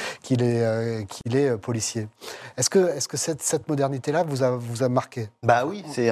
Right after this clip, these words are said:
Speaker 2: enfin une série, euh, policière d'aujourd'hui, euh,
Speaker 1: Ouais.
Speaker 2: qui se passe beaucoup dans les cités. Euh, euh, rien que les dialogues, en fait, euh,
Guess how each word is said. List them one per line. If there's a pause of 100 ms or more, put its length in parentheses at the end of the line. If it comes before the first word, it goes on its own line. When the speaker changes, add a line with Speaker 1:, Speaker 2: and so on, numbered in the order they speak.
Speaker 2:
enfin
une
série,
euh,
policière
d'aujourd'hui,
euh,
Speaker 1:
Ouais.
Speaker 2:
qui
se
passe
beaucoup
dans
les
cités.
Euh, (540)
euh, (600)
rien
que
les
dialogues,
en
fait,
euh,